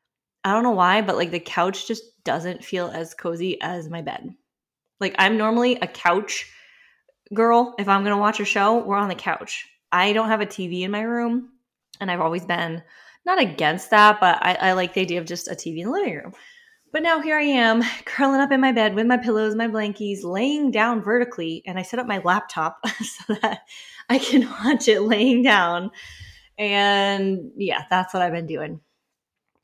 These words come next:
That's what I've been doing. I've been so tired still. And I'm like,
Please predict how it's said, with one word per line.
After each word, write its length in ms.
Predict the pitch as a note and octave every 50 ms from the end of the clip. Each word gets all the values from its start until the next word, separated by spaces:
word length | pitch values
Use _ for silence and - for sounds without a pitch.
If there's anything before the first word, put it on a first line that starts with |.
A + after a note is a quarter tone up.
| - - -
That's 320 | - E3+ D#3+ E3 E3 - -
what 80 | F3+
I've 120 | E3+ F3 E3+
been 120 | F3 E3+
doing. 120 | E3+ E3+
I've 100 | D#3+ E3
been 160 | E3+ F3 F3 D#3+
so 640 | - - - - - - - - F3 F3 F3 E3+ F3
tired 540 | E3+ - - - F#3+ G3+ A3 G#3 G3+ G3 F3+
still. 540 | - - - - - E3 D3+ D3+ D#3+ D#3 E3+ E3+
And 80 | D#3 D#3
I'm 60 | D#3+
like, 160 | E3 E3 E3